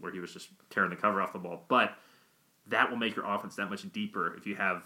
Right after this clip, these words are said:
a guy like Riley hitting fourth or fifth than it will Camargo, even though Camargo, when he's on, is very good.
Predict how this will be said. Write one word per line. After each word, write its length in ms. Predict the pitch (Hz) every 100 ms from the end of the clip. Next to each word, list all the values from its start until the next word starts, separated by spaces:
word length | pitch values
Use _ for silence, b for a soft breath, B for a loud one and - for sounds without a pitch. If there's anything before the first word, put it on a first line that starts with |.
| -
a 60 |
guy 160 | 95 95
like 180 | 92 92
Riley 280 | 90 92 90
hitting 260 | 92 87
fourth 300 | - 95 87
or 40 | -
fifth 440 | - 87 80 -
than 120 | 92 87
it 80 |
will 200 | 92 87 - -
Camargo, 560 | 92 87 87 87 82 87
even 120 | 98
though 80 | 87
Camargo, 520 | - 101 92 87 85 -
when 100 | -
he's 160 | 95 90
on, 200 | 101 95
is 80 | 87
very 180 | 90
good. 340 | 87 107 92